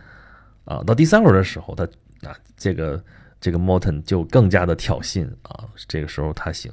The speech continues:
这时候才认认真真跟他来一个对决啊，弹的是，应该是《野蜂飞舞》吧，那手速啊，那怎么弄的，弹的之后震惊四座啊，然后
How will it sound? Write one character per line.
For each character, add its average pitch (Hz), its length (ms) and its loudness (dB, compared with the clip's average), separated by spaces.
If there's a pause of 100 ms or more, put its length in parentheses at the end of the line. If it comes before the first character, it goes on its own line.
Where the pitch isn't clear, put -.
(100)
这 87 140 -2
时 85 80 -4
候 82 60 -2
才 82 160 -4
认 104 180 6
认 90 100 4
真 85 140 0
真 82 160 -2
跟 85 140 -2
他 80 160 -6
来 - 240 -8 (400)
一 87 120 -2
个 87 220 4 (640)
对 85 200 8
决 80 280 0
啊， - 300 -6 (360)
弹 85 200 -4
的 87 120 0
是， 85 260 -4
应 95 100 -4
该 127 120 4
是 139 120 0
《野 92 160 -4
蜂 101 160 2
飞 113 140 6
舞》 98 260 4
吧， - 200 -16 (340)
那 85 160 -4
手 - 260 -4
速 101 260 0
啊， 71 120 -2
那 90 80 -2
怎 - 160 -8
么 80 60 -6
弄 87 120 -4
的， 80 60 -6
弹 87 240 -4
的 90 60 0
之 92 120 -2
后 90 160 -2 (160)
震 139 240 6
惊 107 240 2
四 107 300 0
座 101 240 2
啊， - 140 -16 (720)
然 78 200 -6
后 76 280 -6